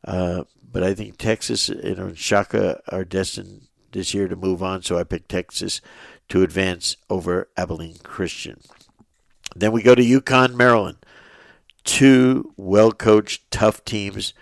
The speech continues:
teams that play hard, but Danny Hurley's team has probably improved more than anything. They moved into the Big East.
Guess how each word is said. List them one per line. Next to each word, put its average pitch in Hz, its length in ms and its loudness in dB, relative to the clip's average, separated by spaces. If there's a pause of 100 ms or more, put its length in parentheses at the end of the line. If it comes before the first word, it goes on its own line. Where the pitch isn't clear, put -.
(340)
teams 101 300 -6
that 87 140 -2
play 110 260 2
hard, 92 440 2 (500)
but 90 180 -2
Danny 113 320 0
Hurley's 101 840 2
team 90 340 -8
has 90 180 -6
probably 92 500 -2 (280)
improved 92 560 -2
more 95 160 -2
than 87 180 -10
anything. 120 420 -6
They 80 140 -2
moved 92 340 -6
into 110 240 -6
the 98 100 -6
Big 101 240 -4
East. 107 360 -6